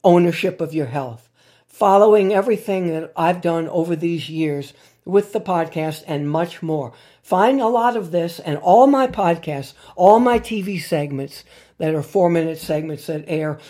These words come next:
on W W L T V dot com and W W L T V in the metropolitan New, in New Orleans area on maxwell nutrition dot com. Until next year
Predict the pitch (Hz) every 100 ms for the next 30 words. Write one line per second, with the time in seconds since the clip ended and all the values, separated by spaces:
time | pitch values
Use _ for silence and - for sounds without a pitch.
0 | - 151 156 151 151 160 160 151 143 -
1 | 160 151 147 139 139 _ _ _ 165 151
2 | 151 143 147 143 147 143 147 135 - 151
3 | 147 151 123 - _ 156 143 151 156 -
4 | 151 147 147 143 143 147 - 139 147 -
5 | 180 135 139 147 151 147 147 131 127 131
6 | 120 _ _ _ _ _ 151 151 147 160
7 | 190 - - 175 170 165 147 160 156 160
8 | 143 135 - 147 131 117 _ - - -
9 | 202 202 269 254 247 220 170 - 190 127